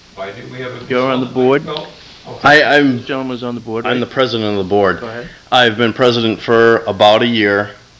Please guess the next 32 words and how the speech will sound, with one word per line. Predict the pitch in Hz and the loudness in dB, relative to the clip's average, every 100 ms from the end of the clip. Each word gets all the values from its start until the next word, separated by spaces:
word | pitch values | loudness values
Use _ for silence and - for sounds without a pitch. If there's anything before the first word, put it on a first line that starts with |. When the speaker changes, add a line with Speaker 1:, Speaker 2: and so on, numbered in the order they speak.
| - | -12
Speaker 3:
My, | 92 92 | -4 -4
took | 92 - - | -4 -8 -4
over | 110 107 95 | -2 -2 -2
from | 101 | -2
my | 101 | -2
predecessor. | 104 107 101 - 90 - 90 101 - - - - | 0 -2 -2 -2 -4 -2 -4 -4 -12 -20 -20 -8
I'm | - 98 | -4 0
Dan | 95 92 | 0 0
Scotti. | - 101 90 95 101 - _ - - - - - | 0 2 2 0 -6 -18 _ -20 -20 -20 -16 0
Um, | 117 110 101 98 95 - - - - - | 2 2 0 -2 -8 -14 -20 -20 -20 -10
we've | 107 104 | -8 -4
been | 113 107 | -2 2
back | 104 98 | 2 0
and | 120 107 | -4 -4
forth | 113 113 110 - - | 0 2 0 -10 -8
over | 104 101 | -4 0
a | |
lot | 95 92 98 | 2 4 2
of | 101 | 0
these | 107 - | -4 -2
things | 110 107 120 - - - - _ _ | -2 -2 -4 -12 -18 -20 -20 _ _
over | 110 104 | -4 -2
the | |
last | 98 101 - | 2 0 -2
couple | 117 - | -6 -2
of | 104 | 2
years, | 98 107 | 2 2
and | 113 | 0
I | 104 | -2
have | 107 110 | -2 -4
to | 123 | -4
say, | - 107 104 | 0 2 0